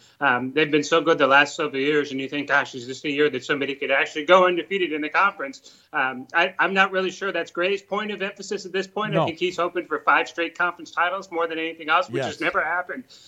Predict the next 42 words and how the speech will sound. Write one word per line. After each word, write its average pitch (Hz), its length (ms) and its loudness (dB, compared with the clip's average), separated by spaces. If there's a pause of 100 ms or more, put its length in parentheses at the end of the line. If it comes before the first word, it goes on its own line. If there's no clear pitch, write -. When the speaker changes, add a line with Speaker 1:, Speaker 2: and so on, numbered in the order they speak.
(100)
Speaker 1:
in 156 120 2
the 147 60 0
history 160 280 0
of 147 80 -2
our 143 160 6
conference. 151 400 0
So 165 60 -2
I 147 80 0
think 165 180 -4
he's 165 180 -6
focusing 165 460 -4
on 143 200 2
that. 160 280 2
But, 147 180 -6 (380)
boy, 180 200 4
they're 160 180 2
good. 147 360 0
I 117 60 -20
mean, 139 160 -8
they're 147 180 -4
just 143 220 -10
so 156 160 -2
phenomenal, 143 480 0
so 147 160 -4
talented, 139 560 -2
so 156 160 -6
well 143 240 0
coached, 139 320 -4
so 139 140 -12
disciplined. 131 560 -8
They 120 60 -8
play 139 180 -6
so 135 240 -2
hard, 131 400 4
and, 117 140 -10 (340)
um, 123 320 0
they're, 143 240 0
everybody's 143 480 0
really 139 180 2
gunning 131 340 0
for 123 120 -8
them. 117 260 -4